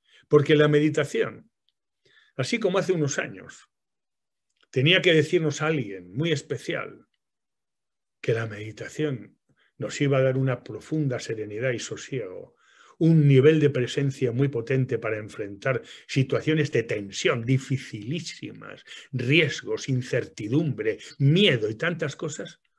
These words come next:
hoy no hace falta que nos lo cuente esa persona a la que le damos crédito. Hoy, cientos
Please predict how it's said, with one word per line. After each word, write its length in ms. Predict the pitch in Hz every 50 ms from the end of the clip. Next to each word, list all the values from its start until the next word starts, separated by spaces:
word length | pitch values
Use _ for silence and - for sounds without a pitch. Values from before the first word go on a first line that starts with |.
| _ _
hoy 340 | - 156 156 160 156 - - _ _ _ _ _ _ _ _ _ _ _ _ _ _ _ _ _ _ _ _ _ _ _ _ _ _ _ _ _
no 100 | 165 135
hace 160 | 131 - -
falta 300 | - - - - - 104
que 120 | - -
nos 180 | 104 104 104 -
lo 140 | 110 - -
cuente 480 | - 113 113 113 101 - 113 104 - - - - - _ -
esa 280 | 143 139 - 120 -
persona 480 | - 120 - - 120 113 113 107 104 - - - - -
a 100 | - 117
la 140 | 117 110 110
que 140 | - 117 101
le 100 | 98 95
damos 480 | 98 107 104 101 95 - - - - _ _ _ _ _ _
crédito. 680 | - 110 90 80 80 78 69 67 - - - - - _ _ _ _ _ _ _ _ _ _ _ _ _ _ _ _ _ _ _ _ _ _ _ _ _ _ _ _ _ _ _ _ _ _ - - - - - - - _ _
Hoy, 520 | _ 160 156 151 151 156 151 151 - - _ _ _ _ _ _ _ _ _ _ _ _ _ _ _ _ _ _ _ _
cientos 920 | - - - 202 202 180 156 135 - - - - - - - - - _